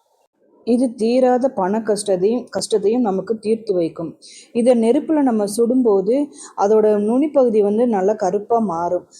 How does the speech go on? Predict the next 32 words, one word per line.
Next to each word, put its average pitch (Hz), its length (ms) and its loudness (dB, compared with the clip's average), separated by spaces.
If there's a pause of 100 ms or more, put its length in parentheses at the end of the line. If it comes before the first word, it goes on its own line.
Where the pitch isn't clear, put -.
(140)
அதை 208 220 2
நம்ம 233 260 2
வீட்ல 262 420 0
இருக்கிற, 196 360 0
நம்ம 196 180 0
வீட்ல 247 260 -2
சந்தனக்கல் 220 580 0
இருந்ததுன்னா 185 600 -2 (400)
அதுல 214 280 2
அப்படியே 208 300 -2
தட்டி 220 340 -4
வை-, 196 260 0
தட்டலாம். 190 500 -2 (360)
அஹ், 208 140 0
இல்லைன்னா 277 460 2
நம்ம 226 300 2 (480)
அகல் 269 300 0
விளக்கு, 208 560 2
மண் 208 240 0
அகல் 220 260 0
விளக்கு 208 300 0
வச்சிருப்போம் 175 400 -6
இல்லையா, 170 340 -2 (420)
அதுல 214 220 2
அப்படியே 226 220 -2
கொஞ்சம் 214 300 -2
கொஞ்சமா 202 380 -2
தட்டலாம். 185 500 -4 (720)
தட்டும்போது 226 600 2
கருகிய 226 540 0
தூள்கள் 233 440 0
கிடைக்கும். 175 440 -4